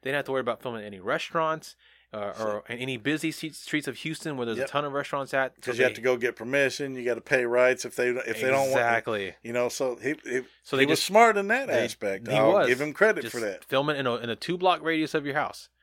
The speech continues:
Speaker 1: So the zombies in there enter, and she's starting to attack 'em, stabbing 'em and shit. And then finally, uh, the tape is done, ready to go.
Speaker 2: And it's about fucking time, 'cause it takes forever to develop.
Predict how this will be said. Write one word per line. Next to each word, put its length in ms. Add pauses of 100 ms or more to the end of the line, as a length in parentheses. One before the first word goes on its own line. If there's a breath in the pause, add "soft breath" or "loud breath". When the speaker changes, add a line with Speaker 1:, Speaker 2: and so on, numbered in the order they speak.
(440 soft breath)
Speaker 1:
So 260
the 80
zombies 340
in 160
there 260
enter, 360
and 100
she's 200
starting 260
to 80
attack 360
'em, 200
stabbing 400
'em 100
and 80
shit. 340
And 120
then 400
finally, 760 (600)
uh, 400 (440)
the 440
tape 240
is 100
done, 280
ready 200
to 80
go. 320 (260)
Speaker 2:
And 180
it's 180
about 400
fucking 300
time, 280
'cause 160
it 140
takes 280
forever 760
to 160
develop. 500